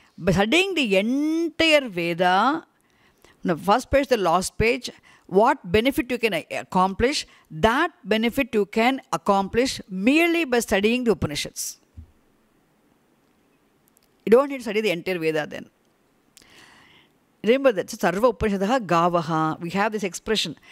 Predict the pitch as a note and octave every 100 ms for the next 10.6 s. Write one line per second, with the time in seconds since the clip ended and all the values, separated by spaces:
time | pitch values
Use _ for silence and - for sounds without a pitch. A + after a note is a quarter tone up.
0 | - _ - F3+ G#3 A#3 A3 F3+ F#3 F#3
1 | F3+ _ D#3+ F#3 G#3 A3+ G3+ G3+ A3 G#3
2 | G3 F#3 F3 F3 - F#3+ - A#3+ G#3+ -
3 | - - _ _ _ _ _ _ _ _
4 | _ - - - - _ _ _ _ _
5 | _ _ _ _ _ _ F#3 G3 F#3+ C4
6 | A3+ A#3 A#3+ G3+ G#3+ A#3 E4 G#3 - -
7 | - G#3 E3+ C4+ D4 A3 - _ _ -
8 | _ - - - G#3 D#4+ G4+ E4 C#4+ G3
9 | G#3 D#4 E4+ C#4 B3 A3 F3+ F#3 F3+ G3
10 | E3 C#3+ C3+ - - -